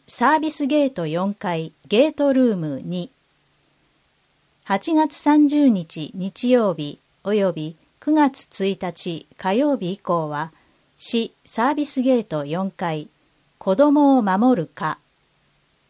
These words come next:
なお、八月十日月曜日、十七日月曜日、二十四日月曜日、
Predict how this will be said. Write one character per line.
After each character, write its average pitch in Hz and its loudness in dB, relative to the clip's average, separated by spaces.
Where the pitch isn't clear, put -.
な 208 0
お、 170 -6
八 196 -2
月 311 2
十 269 4
日 233 0
月 202 -2
曜 240 4
日、 147 -10
十 277 2
七 - -2
日 247 2
月 190 -4
曜 202 2
日、 143 -10
二 277 2
十 269 0
四 165 -4
日 160 -2
月 190 -4
曜 214 0
日、 143 -12